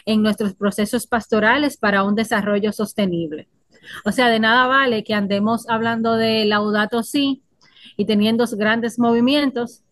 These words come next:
si no lo integramos a nuestro accionar pastoral. Si en nuestras actividades, por ejemplo, por poner un ejemplo sencillo, eh, derrochamos los recursos. Entonces, la idea es predicar con el ejemplo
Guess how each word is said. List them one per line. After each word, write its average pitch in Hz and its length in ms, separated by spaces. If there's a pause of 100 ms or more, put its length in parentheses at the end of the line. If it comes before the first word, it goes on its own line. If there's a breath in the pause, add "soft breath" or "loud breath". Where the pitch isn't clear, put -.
(140)
si 247 180
no 247 120
lo 277 80
integramos 247 520
a 226 60
nuestro 208 240
accionar 202 380
pastoral. 180 600 (320 soft breath)
Si - 160
en 226 60
nuestras 233 280
actividades, 233 600
por 220 180
ejemplo, 214 460
por 185 180
poner 185 200
un 208 60
ejemplo 220 300
sencillo, 208 640 (500 soft breath)
eh, 214 580
derrochamos 233 580
los 247 100
recursos. 180 580 (920)
Entonces, 214 300
la 220 120
idea 233 400
es 254 260 (440)
predicar 226 580
con 269 180
el 247 100
ejemplo 302 600